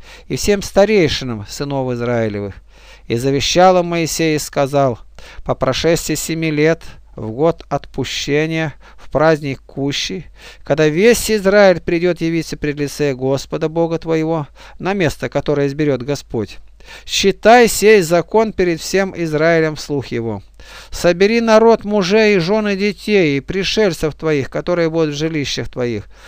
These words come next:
чтобы он слушался, слушали и учились,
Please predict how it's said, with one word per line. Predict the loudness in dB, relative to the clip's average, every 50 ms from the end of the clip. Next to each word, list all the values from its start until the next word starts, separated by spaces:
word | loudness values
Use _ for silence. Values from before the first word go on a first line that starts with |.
| -20 -16
чтобы | -14 -10 -4 -2 0 2 4 4
он | 2 2
слушался, | 0 -6 -8 -4 0 2 2 2 2 2 0 -2 -4 -4 -6 -10 -14 -18 -18 -20 -20 -20 -20 -20 -20 -20 -20 -20 -20 -18
слушали | -14 -6 -2 0 2 2 2 2 2 2 0
и | 0 0 0
учились, | 0 0 0 0 0 0 2 2 2 0 -2 -4 -6